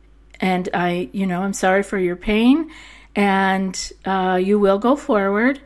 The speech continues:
and I'm in a period of uncertainty where I'm in a te-, temporary job. Okay, so it's a temporary job, right? So we got a real mix here.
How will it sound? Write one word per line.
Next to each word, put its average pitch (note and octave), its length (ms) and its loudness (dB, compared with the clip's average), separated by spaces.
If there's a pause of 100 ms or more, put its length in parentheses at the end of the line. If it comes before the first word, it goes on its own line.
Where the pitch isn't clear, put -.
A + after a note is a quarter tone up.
(180)
and C4+ 460 6 (400)
I'm C4 220 10
in B3 100 8
a B3+ 80 8
period C#4+ 500 0
of A#3 200 -2
uncertainty B3+ 640 0
where A3+ 180 2
I'm G#3+ 160 2
in G#3 100 0
a G#3+ 80 0
te-, G3+ 240 -8 (140)
temporary F3+ 460 -2
job. D#3+ 360 -4 (260)
Okay, G#3+ 440 0
so - 180 -6
it's D#3 140 -8
a - 40 -20
temporary A#3 600 2
job, C#3+ 360 -8
right? D#3+ 320 -4
So - 140 -4
we A#3+ 80 2
got C4+ 160 2
a A3 80 2
real A3 340 2
mix F#3 520 -4
here. - 400 -14